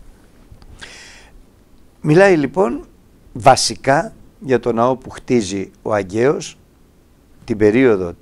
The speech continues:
της ζωής του Αγγαίου, τη χτίζει ο, ο Ζωροβάβελ και ο Ιησούς του Ναβί,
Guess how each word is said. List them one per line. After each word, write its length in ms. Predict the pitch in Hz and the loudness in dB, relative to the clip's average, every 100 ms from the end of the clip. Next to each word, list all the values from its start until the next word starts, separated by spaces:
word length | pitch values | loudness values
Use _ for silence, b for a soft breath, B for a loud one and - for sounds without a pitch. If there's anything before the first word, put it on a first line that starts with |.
| _ | _
της 160 | 104 | -14
ζωής 380 | 92 104 120 110 | -6 -2 0 -2
του 140 | - 92 | -6 -8
Αγγαίου, 500 | 90 104 117 120 - b b _ | -6 -2 0 -2 -10 b b _
τη 120 | - | -20
χτίζει 340 | - 117 101 | -8 -6 -4
ο, 240 | 101 98 - | -4 -6 -8
ο 300 | - 107 98 | -10 -10 -12
Ζωροβάβελ 720 | 90 110 98 90 104 123 185 208 _ _ _ _ _ _ _ _ b b b b | -10 -8 -8 -6 -4 -4 -6 -8 _ _ _ _ _ _ _ _ b b b b
και 100 | 120 | 0
ο 20 | |
Ιησούς 360 | 113 - 123 | 0 0 -6
του 120 | - 101 | -8 -12
Ναβί, 400 | 95 101 170 | -10 -10 -12